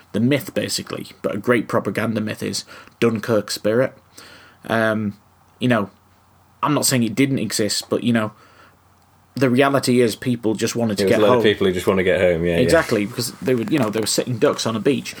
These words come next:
Speaker 1: I read an interesting article. I'm not sure this is true or not. Certainly, maybe it'll be debunked by another hist-, a hi-,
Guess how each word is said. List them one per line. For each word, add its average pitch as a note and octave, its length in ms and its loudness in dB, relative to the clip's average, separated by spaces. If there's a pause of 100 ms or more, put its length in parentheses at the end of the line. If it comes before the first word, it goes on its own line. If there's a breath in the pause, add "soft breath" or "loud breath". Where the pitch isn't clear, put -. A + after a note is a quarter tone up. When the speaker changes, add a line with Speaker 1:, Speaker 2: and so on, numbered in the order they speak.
(280 loud breath)
Speaker 1:
I - 100 0
read E3 180 2
an E3+ 100 0
interesting D#3 420 -2
article. G#2+ 440 0
I'm G#2 100 -2
not B2+ 120 0
sure B2+ 200 2
this A2 160 -6
is A#2 100 -2
true A#2 280 0
or G#2+ 60 -2
not. G#2 260 -4
Certainly, A2 480 0
maybe A#2 320 0
it'll F2 100 -4
be G#2+ 300 -6
debunked A2 440 -4
by G#2+ 160 -4
another G#2+ 300 -4
hist-, - 280 -10
a G#2 140 -2
hi-, A2 140 -4